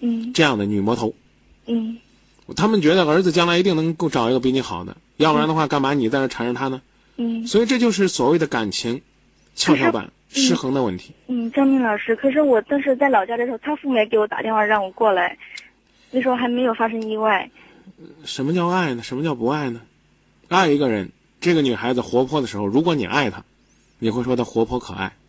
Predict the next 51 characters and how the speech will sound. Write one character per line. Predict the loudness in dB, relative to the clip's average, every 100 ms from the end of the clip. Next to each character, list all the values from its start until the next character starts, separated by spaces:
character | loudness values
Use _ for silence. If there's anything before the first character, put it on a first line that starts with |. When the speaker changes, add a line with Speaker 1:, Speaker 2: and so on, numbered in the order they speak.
| _ _
Speaker 2:
对 | -2
不 | 0
对？ | 0
Speaker 1:
嗯， | 0 -8 -16 _ _
嗯。 | -8 -2
Speaker 2:
如 | 2 2
果 | 4
你 | 2
不 | 4
爱 | 2 2
她， | 0
你 | -4
会 | -4 -4
说 | -4
她 | -4
轻 | -2 0 0 0
浮， | -4 -14 _ _ _ -6
你 | -6
会 | -4 -2 -2 -4 -8 _ _ _ _
说 | -10 -6
她 | -6
不 | -6 -6
自 | -4
爱。 | -6 -6 -14 _ _ _ _ _ _ _ _ -20 -20 -20 _
同 | -4 0
样 | 0 0
的 | -2
一 |
件 | -4 -6
事 | -8 -12
儿， | -16 _ _ _ _ _
会 | _ 2 2
有 |
不 | 2 -4
同 | -6 -6
的 |
结 | -4 -6
果， | -6 -2
为 | 0
什 | 0 -4
么 |
呢？ | -8 -10 _ _ _
Speaker 1:
嗯。 | -8 -6 -2
Speaker 2:
眼 | 0 0 0
光 | -2 -2
不 | -6
同， | -8 -10 -8
角 | -6 -6
度 | -6 -6
不 | -8
同。 | -14